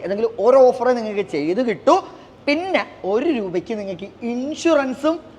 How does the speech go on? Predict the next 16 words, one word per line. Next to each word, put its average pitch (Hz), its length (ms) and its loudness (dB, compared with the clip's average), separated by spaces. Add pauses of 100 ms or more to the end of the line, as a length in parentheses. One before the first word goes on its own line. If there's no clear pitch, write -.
(260)
കിട്ടും, 262 280 2 (360)
അതും 247 280 0 (280)
ഓഫറായിട്ട് 220 500 2
വന്നിട്ടുണ്ട്. 202 440 -2
അതുകൊണ്ട് 233 440 2
തന്നെ 208 200 2 (440)
ഈ 240 120 -2
വീഡിയോ 220 220 2
സ്കിപ്പ് - 340 -10
ചെയ്യാതെ 220 340 2
കണ്ടോ, 180 200 -2 (220)
അമ്മാതിരി 277 760 4
ഓഫറാണ് 202 400 2 (140)
Renault 208 280 0 (300)
പൊന്നോണത്തിന് 277 720 6 (120)
നമ്മുടെ 196 260 0